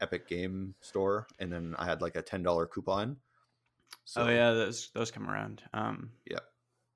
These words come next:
Speaker 2: yeah, I'd like to play it as well. I really enjoyed it with my, like, initial hands-on, and I'm a big fan of the Far Cry series, but with, like, the amount that I game nowadays,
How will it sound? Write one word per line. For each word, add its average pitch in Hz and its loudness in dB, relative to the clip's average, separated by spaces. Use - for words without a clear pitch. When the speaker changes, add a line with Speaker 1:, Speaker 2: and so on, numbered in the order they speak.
Speaker 2:
yeah, 104 6
I'd 127 6
like 165 2
to - -18
play 156 6
it 143 4
as 135 -2
well. 127 10
I 107 10
really 131 4
enjoyed 113 2
it 101 4
with 98 0
my, 104 0
like, 101 0
initial 107 -6
hands-on, 101 -2
and 80 -6
I'm 80 -6
a - -10
big - -8
fan 87 -8
of 85 -8
the 78 -14
Far 87 -4
Cry 131 -6
series, 147 -6
but - 6
with, 107 0
like, 104 6
the 95 -2
amount 120 4
that 113 0
I 104 0
game 101 -2
nowadays, 95 -2